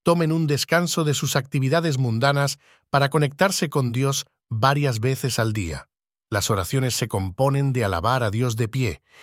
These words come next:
inclinándose a postrándose, manteniendo la práctica de Muhammad, Jesús, Moisés y todos los demás profetas, la paz sea con todos ellos. Los viernes, los musulmanes asisten a una oración especial en congregación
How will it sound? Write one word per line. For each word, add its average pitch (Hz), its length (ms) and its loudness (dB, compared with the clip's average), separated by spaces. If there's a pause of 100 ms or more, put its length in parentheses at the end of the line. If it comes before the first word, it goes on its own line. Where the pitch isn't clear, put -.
(180)
inclinándose 156 840 2
a 123 140 2
postrándose, 113 840 0 (260)
manteniendo 120 600 0
la 110 120 0
práctica 135 440 -2
de 113 100 -2
Muhammad, 131 480 0 (220)
Jesús, 143 580 0 (260)
Moisés 107 640 0 (280)
y 135 120 -2
todos 160 460 0
los 135 160 0
demás 120 280 0
profetas, 135 640 -2 (280)
la 98 200 0
paz 135 360 0 (240)
sea 139 440 0
con 107 280 -2
todos 127 400 0
ellos. 76 460 -8 (540)
Los 98 200 -2
viernes, 139 540 0 (300)
los 147 160 2
musulmanes 147 600 2
asisten 143 520 -2
a 110 80 2
una 135 220 0
oración 117 420 -2
especial 147 580 -2
en 147 120 0
congregación 131 800 0